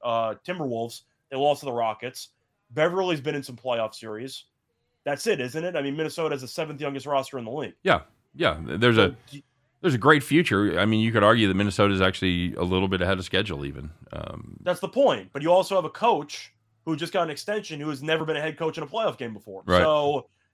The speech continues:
Speaker 1: do I think Minnesota is worthy of being favored? I can understand at home. I think three and a half is way too many, and the markets have adjusted as a result. But I do think personally that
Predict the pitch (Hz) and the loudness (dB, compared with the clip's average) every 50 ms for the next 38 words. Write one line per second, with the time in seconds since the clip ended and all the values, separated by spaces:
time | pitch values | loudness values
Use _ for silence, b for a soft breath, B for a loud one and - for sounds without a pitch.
0 | _ _ _ _ _ _ _ - 147 170 175 175 165 160 - - 208 208 165 170 | _ _ _ _ _ _ _ -10 -4 0 2 2 2 0 -2 -6 -8 -8 -6 -4
1 | 175 180 170 160 - - 165 170 180 180 175 170 165 160 160 _ - 165 160 156 | -4 -4 -4 -6 -4 -2 0 2 2 2 2 2 0 -2 -6 _ -6 -4 -2 -2
2 | 156 151 151 143 131 120 123 - _ _ _ _ _ _ - 117 117 120 143 165 | -2 -4 -4 -6 -8 -12 -14 -18 _ _ _ _ _ _ -20 -16 -8 -4 -2 -2
3 | 175 170 165 175 180 170 156 127 147 156 156 151 143 131 - _ - 151 147 156 | -2 -2 -4 -4 -4 -4 -4 -4 -6 -6 -6 -6 -8 -12 -12 _ -8 -8 -8 -8
4 | 165 151 226 247 240 214 170 - 151 156 165 175 165 156 - - - 160 160 156 | -8 -6 -6 -4 -4 -4 -4 -4 -4 -6 -6 -6 -8 -10 -12 -10 -8 -6 -6 -4
5 | 151 147 123 113 - - 143 185 220 196 147 135 131 117 139 143 160 147 135 - | -6 -8 -10 -12 -8 -6 -2 -2 0 -2 -2 -4 -6 -6 -8 -8 -8 -10 -12 -12
6 | - 139 156 147 135 131 135 135 127 - 127 127 135 131 - - 120 104 113 143 | -12 -10 -8 -6 -4 -4 -4 -4 -6 -8 -8 -8 -8 -8 -8 -12 -12 -8 -6 -6
7 | 170 147 123 131 131 _ _ _ _ _ _ - 120 123 127 135 139 139 131 127 | -6 -6 -6 -8 -12 _ _ _ _ _ _ -14 -12 -6 -2 0 -2 -2 -2 -6
8 | - 131 113 113 107 135 135 127 143 123 117 107 113 110 104 98 123 156 185 147 | -12 -14 -14 -8 -6 -6 -6 -4 -6 -8 -8 -8 -10 -12 -8 -2 0 0 0 0
9 | 107 - - _ _ _ _ _ _ _ _ _ _ _ _ _ _ 117 147 147 | -2 -6 -14 _ _ _ _ _ _ _ _ _ _ _ _ _ _ 0 2 2
10 | 147 147 147 143 - - 147 147 147 139 120 113 151 180 190 190 185 185 185 175 | 4 2 0 -2 -4 -2 -2 -2 -2 -4 -8 -8 -6 -6 -4 -4 -2 0 0 0
11 | 175 160 165 _ _ _ _ _ _ _ _ _ _ - 170 165 165 156 139 - | 0 0 -2 _ _ _ _ _ _ _ _ _ _ -4 -4 -4 -4 -6 -10 -18
12 | - _ - 180 190 208 202 - 175 156 143 139 135 131 131 135 135 135 127 117 | -20 _ -6 -4 -4 -4 -4 -6 -6 -4 -4 -4 -4 -4 -4 -4 -6 -8 -8 -6
13 | 120 127 127 131 127 127 127 | -4 -2 0 0 0 -2 -2